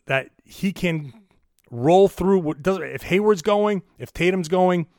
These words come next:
no problem. Jaylen Brown can kinda navigate those waters and kinda fill in the gaps and go ahead.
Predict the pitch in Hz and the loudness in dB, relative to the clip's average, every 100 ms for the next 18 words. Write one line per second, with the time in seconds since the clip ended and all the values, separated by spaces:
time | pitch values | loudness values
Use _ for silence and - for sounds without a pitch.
0 | _ 131 165 170 160 151 143 143 135 _ | _ -4 -4 -2 0 0 0 -2 -4 _
1 | _ - 165 175 165 165 - 147 147 139 | _ -2 0 0 0 -2 -2 -4 -2 -2
2 | 131 139 160 175 170 175 165 147 143 139 | 0 2 2 2 0 2 0 0 2 2
3 | 139 135 - _ _ - 127 127 - - | 0 -4 -10 _ _ -14 -6 -6 -4 -2
4 | 175 185 185 175 160 143 139 - - _ | 0 2 2 0 0 0 -2 -8 -12 _
5 | _ _ 143 143 139 135 117 143 165 160 | _ _ -2 0 0 -4 -2 4 4 4
6 | 160 160 | 2 0